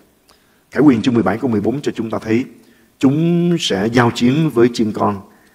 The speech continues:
và chiên con sẽ chiến thắng chúng. Vì chiên con là vua của các vua, chúa của các chúa,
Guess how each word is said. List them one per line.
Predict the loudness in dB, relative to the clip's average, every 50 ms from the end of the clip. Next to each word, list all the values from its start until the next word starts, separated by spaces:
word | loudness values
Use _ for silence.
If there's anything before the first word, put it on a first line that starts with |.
| _ _ -6
và | -4
chiên | 0 0 0 2
con | 2 0 0 0 0 -2
sẽ | -4 -6 -4 2
chiến | 2 2 2
thắng | 0 -6 -8
chúng. | -6 -6 -6 -8 -10 _ _ _ _ _ _ _ _ _ _ _ _ -8
Vì | -8 -4
chiên | 0 0 0 2
con | 4 4 4 4 2 2
là | 0 0 0
vua | -2 0 4 6 8 8 8 6 4
của | 2
các | -2 -4 -4 0
vua, | 2 4 4 4
chúa | 4 4 4 4
của | 2 0
các | -4 -6 -8 -6
chúa, | -2 0 2 2 2